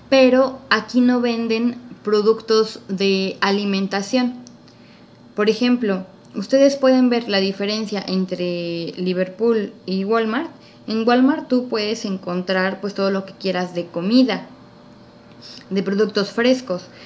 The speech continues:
y también encuentras sección de muebles y de decoración del hogar y de iluminación y muchas cosas así. Y en los grandes almacenes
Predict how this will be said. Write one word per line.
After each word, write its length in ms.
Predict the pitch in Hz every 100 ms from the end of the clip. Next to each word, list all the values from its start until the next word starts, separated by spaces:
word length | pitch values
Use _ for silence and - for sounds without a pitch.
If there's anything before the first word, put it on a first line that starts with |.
| -
y 60 | 196
también 340 | 214 214 226
encuentras 480 | 240 233 226 220 208
sección 340 | 202 - 190 170
de 80 |
muebles 460 | 170 202 233 208 196
y 80 | 196
de 120 | 180
decoración 580 | 175 175 175 175 185 185
del 180 | 175 160
hogar 520 | 165 202 220 220 202
y 120 | 180
de 140 | 170
iluminación 1000 | 165 170 170 175 175 160 160 - 226 226
y 60 | 214
muchas 260 | 190 185 -
cosas 320 | - - 190
así. 160 | 240 - - - - - - - - - - - -
Y 340 | 294 302 330 -
en 180 | 220 202
los 140 | 196
grandes 320 | 214 220 269 285
almacenes 840 | 285 294 294 311 247 302 -